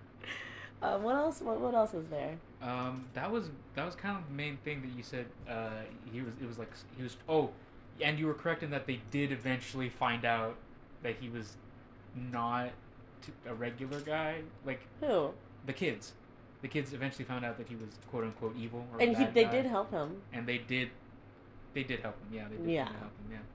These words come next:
Speaker 1: But I guess I don't know why I didn't think this, that, like, 'cause, I don't know, it's pretty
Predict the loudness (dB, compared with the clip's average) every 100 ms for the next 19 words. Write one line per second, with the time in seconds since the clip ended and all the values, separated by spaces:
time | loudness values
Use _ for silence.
0 | -16 -16 -14 -6 4 4 4 6 6 8
1 | 8 10 10 8 6 4 4 6 4 4
2 | 0 0 -2 0 -2 -2 -2 -2 -4 -6
3 | -6 -4 -6 -6 -12 -16 -18 -18 -4 0
4 | 0 -2 -6 -6 -12 -6 0 4 6 6
5 | 6 4 2 2